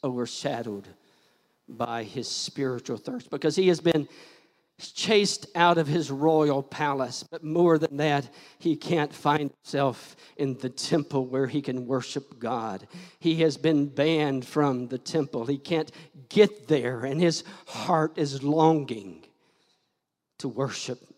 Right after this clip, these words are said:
the Lord. And he says, "You, oh God, you are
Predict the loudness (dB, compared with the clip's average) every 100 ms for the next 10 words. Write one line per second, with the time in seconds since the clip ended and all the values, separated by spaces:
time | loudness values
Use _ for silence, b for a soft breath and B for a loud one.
0 | _ -10 -6 -4 -2 -4 -6 -6 -4 -2
1 | -2 -2 0 0 -2 _ _ B B B
2 | 2 4 4 2 2 0 -4 -10 -12 0
3 | 4 6 4 0 -10 -20 _ _ _ _
4 | _ 2 8 8 8 0 -14